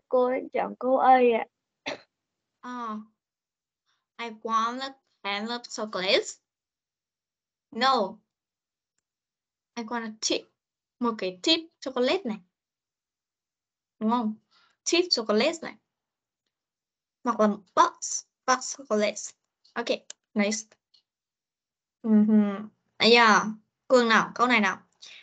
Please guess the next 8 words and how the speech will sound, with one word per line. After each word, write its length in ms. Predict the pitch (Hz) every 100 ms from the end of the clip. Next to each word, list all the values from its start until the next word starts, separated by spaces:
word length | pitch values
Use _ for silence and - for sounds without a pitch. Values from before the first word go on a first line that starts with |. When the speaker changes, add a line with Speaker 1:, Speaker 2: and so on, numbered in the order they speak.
| _
Speaker 2:
Mình 320 | 240 254 285 302 330 381 - _ _ _
like. 800 | 226 233 254 262 233 208 214 - _ _ _ _ _ -
Mình 220 | 233 247
like. 640 | 247 226 226 247 330 - - _ _ _ _ _ _ _ _ _ _ _ _ _ _ _ _ _ _ _ _ _ _ _ _ _ _ _ _ _ _ _ _ - - _ _ _ _ _ _ _ _ _ _ _ _
Gì? 340 | - 220 185 - - _ - - _ _ _
Đây 160 | 208 247
là 200 | 269 254
mình, 380 | 190 214 254 247